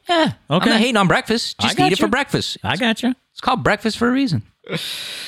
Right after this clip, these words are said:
Speaker 2: Hey, here's an announcement we didn't think we would ever have to make. This is from a category I call people.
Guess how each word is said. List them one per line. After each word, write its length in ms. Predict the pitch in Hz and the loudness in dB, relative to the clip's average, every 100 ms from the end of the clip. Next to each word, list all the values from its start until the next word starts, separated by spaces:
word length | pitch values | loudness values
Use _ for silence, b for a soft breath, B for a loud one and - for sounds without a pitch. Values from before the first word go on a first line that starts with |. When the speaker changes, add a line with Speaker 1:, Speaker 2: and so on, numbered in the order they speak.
| B - | B 0
Speaker 2:
Hey, 180 | 214 196 | 2 4
here's 260 | 285 247 | 4 2
an 80 | 233 | 2
announcement 560 | 190 190 190 - 185 123 | 2 2 2 0 -2 0
we 140 | 143 | 0
didn't 240 | 175 170 131 | 0 0 0
think 300 | 165 156 139 | 0 0 0
we 140 | 131 | 2
would 140 | 131 117 | 2 2
ever 300 | 190 170 131 | 2 2 2
have 240 | 120 110 | 0 0
to 100 | 113 | 0
make. 320 | 107 127 139 | 2 2 0
This 220 | - 127 127 | -2 -2 -2
is 80 | - | -4
from 160 | 135 | -2
a 60 | 110 | 0
category 540 | 143 139 127 127 120 | 0 0 2 2 4
I 160 | 135 143 | 4 2
call 220 | 139 120 | 2 0
people. 540 | - 131 - 78 - | -2 -6 -6 -14 -16